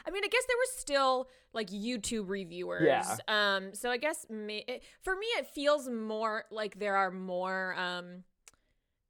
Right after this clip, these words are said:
Speaker 1: influencers in the beauty space now than there ever was. But am I wrong in thinking that?
Speaker 2: No, I mean, just by the sheer volume of people who are on TikTok, you're not wrong in that.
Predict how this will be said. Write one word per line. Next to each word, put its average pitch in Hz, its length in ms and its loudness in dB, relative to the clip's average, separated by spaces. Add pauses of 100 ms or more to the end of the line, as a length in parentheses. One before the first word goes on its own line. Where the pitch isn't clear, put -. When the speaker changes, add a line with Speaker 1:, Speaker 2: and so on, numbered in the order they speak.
(140)
Speaker 1:
influencers 226 720 0
in 202 120 -4
the 196 80 -2
beauty 196 320 -8
space 202 340 -2
now 185 460 4
than 214 180 -2
there 180 280 -2
ever 175 320 0
was. 175 420 0
But 240 100 0
am 226 160 2
I 285 80 6
wrong 180 480 0
in 277 140 -4
thinking 349 320 -8
that? 415 280 -6 (180)
Speaker 2:
No, 139 360 8
I 151 60 10
mean, 180 120 6
just 190 180 2
by 214 120 6
the 180 80 0
sheer 147 260 0
volume 120 440 2
of 110 180 -2
people 123 420 0
who 139 160 2
are 135 100 6
on 135 140 4
TikTok, 139 600 4 (200)
you're 120 260 2
not 104 200 0
wrong 92 220 -2
in 92 100 -8
that. 95 240 -2